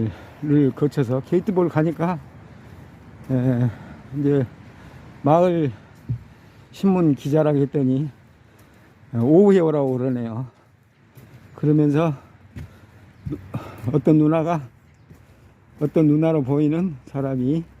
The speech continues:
에, 만두를 줘가지고 맛있게 먹고,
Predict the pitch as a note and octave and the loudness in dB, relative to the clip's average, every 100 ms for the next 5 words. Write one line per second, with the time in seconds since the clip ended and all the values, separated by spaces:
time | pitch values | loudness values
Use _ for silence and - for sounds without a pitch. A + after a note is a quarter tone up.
0 | - - - - - - - - - - | -20 -20 -20 -20 -20 -20 -20 -20 -20 -20
1 | - - A2 A2+ A2 G#2+ G#2 - - - | -20 -10 -4 -2 -2 -2 -4 -8 -20 -20
2 | - - - - - - - - - - | -20 -20 -20 -20 -20 -20 -20 -20 -20 -20
3 | - - - - - - C#3 D3+ D3+ A2+ | -20 -20 -20 -20 -10 -2 2 2 2 -2
4 | - - - - _ _ _ - - - | -6 -20 -20 -20 _ _ _ -20 -20 -20
5 | _ - - D#3 C#3+ D3+ D3 C#3 D3 B2+ | _ -20 -4 0 2 2 0 0 -2 -4
6 | - C3 C3 - C3+ C3+ - A#2+ | -6 -4 -4 0 0 0 -2 -4